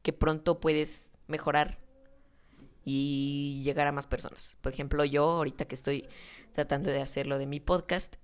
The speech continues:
y pronto voy a, este, ah, no, que empecé con mi canal de YouTube y ahora estoy con mi podcast tratando de, pues, ayudar a más personas a que se sientan, mm, ¿cómo puedo decir? Se sientan,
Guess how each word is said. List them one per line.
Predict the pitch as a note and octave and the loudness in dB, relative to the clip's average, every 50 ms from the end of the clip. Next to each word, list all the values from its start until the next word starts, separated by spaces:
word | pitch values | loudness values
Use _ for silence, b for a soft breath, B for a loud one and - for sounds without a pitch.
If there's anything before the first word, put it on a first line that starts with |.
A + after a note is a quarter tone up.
| - _ | -20 _
y | _ G3 G#3 G#3+ A3 A#3 A#3 A#3 - - | _ 2 4 4 4 2 0 -2 -4 0
pronto | - E3+ E3+ D#3+ D#3+ - E3+ D#3+ | 4 4 4 4 4 2 2 2
voy | D3+ - D#3 D3+ D3+ | 4 4 4 4 2
a, | C#3+ - - - - | 0 -2 -4 -4 -2
este, | - D3 - - - C#3+ - - - - | -2 -2 -2 -2 -4 -6 -6 -4 0 0
ah, | F3+ F#3 | 2 2
no, | F#3 F#3 E3+ - - - | 2 0 -2 -4 -10 -6
que | - D3 | -4 -2
empecé | C#3+ - D#3 E3 F3 | 0 4 4 4 6
con | - F3+ | 4 4
mi | E3 D#3 | 4 2
canal | - D3 D3+ D#3+ E3+ F3+ G3+ - b b b b b b b b b - | 0 0 2 2 2 2 0 -4 b b b b b b b b b 2
de | D#3+ F3 F#3 | 6 6 6
YouTube | F3+ - G3+ D#3 D3 - | 8 8 10 12 12 12
y | - E3+ D#3+ D#3 D3+ | 12 12 10 6 8
ahora | D3+ D3+ D3+ D#3 | 8 8 8 6
estoy | D3+ - - D3 | 4 2 0 -2
con | - D3+ D3 | -2 -4 -4
mi | C#3+ C#3 | -4 -4
podcast | - C#3 C#3 - - - D#3 - - - - - - - - - - - - - - | -2 -4 -4 -4 -4 -2 0 0 -2 -2 -10 -20 -20 -20 -20 -20 -20 -20 -20 -18 -6
tratando | - B2+ C#3 - C#3+ C#3+ C#3 C#3+ C#3 | -4 -4 -2 0 -2 -2 0 0 0
de, | C#3 - - - - - _ - _ - - - - - - - - | 0 -2 -4 -8 -10 -18 _ -20 _ -20 -20 -20 -20 -20 -20 -2 2
pues, | - D3+ D3 - - b b b b b b b b b b b - | 2 6 6 6 4 b b b b b b b b b b b -2
ayudar | - F3 E3+ E3 D#3+ D#3 D#3 D#3 D3+ D3+ | 2 4 4 6 6 6 6 6 6 6
a | D3+ D3 D3 D3 D3 | 6 4 4 2 0
más | D3 C#3+ C#3+ - | -2 -6 -8 -10
personas | - - D#3+ - D3+ D3+ D3+ D#3 - - | -8 -8 -6 -6 -6 -6 -6 -6 -6 -8
a | D#3+ | -10
que | - - | -10 -10
se | - - D#3 | -10 -8 -6
sientan, | - - D3 D3 - D#3+ E3+ D3 D3 E3+ F#3 b b b b b b b b b b b - - - - - | -6 -6 -6 0 0 0 0 0 -4 -8 -12 b b b b b b b b b b b -20 -20 -20 -14 -10
mm, | D3+ D3+ D3+ D3 D3 D3 D3 C#3+ C#3+ C#3+ C#3+ C#3+ C#3+ C#3+ C#3+ C#3 C#3 C#3 C#3 C#3 C#3 - - | -6 -6 -4 -4 -4 -4 -4 -4 -4 -6 -6 -6 -6 -6 -6 -6 -6 -6 -6 -8 -8 -2 -2
¿cómo | C#3 C3+ C3+ C3+ C3+ | -2 0 0 0 2
puedo | - C3 B2+ | 2 2 2
decir? | B2+ - - - - - - - - | -2 -4 -6 -6 -6 -10 -12 -12 -8
Se | - - D3+ | -4 -2 0
sientan, | - F3 E3 D#3+ F3+ F3 E3+ D#3+ D#3 D3 C#3 C#3+ - | 0 0 2 4 4 4 4 0 -4 -4 -6 -8 -10